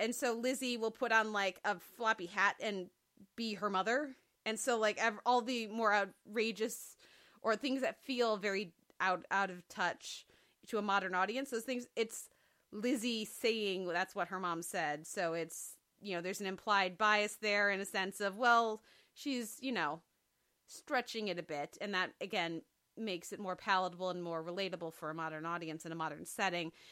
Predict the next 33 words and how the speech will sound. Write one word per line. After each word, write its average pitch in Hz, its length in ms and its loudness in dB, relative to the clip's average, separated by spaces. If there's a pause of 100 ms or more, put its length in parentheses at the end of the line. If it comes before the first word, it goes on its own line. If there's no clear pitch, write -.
(120)
And 226 120 -2
we 247 60 -2
get 277 160 -2
that 226 100 4
with 208 100 -2
several 208 260 -2
different 175 260 -12
characters. 131 680 -10
And 175 260 -6 (800)
yeah, 233 260 6
it's 226 160 0
just, - 280 -4 (540)
<sighs> - 540 -16
it's, - 280 -6
it's 233 200 -2
such 285 420 0
a 254 100 0
terrific 220 1000 -4 (500)
way 202 400 0
to 208 140 -12
do 208 420 -8
this 180 300 -6
show, 175 580 -2 (180)
to 233 80 -6
do 220 160 -2
this, 202 280 -4 (400)
to 226 100 -12
do 214 280 -8
this 185 280 -4
story, 117 560 -6
I 175 80 -8
should - 200 -14
say. - 300 -12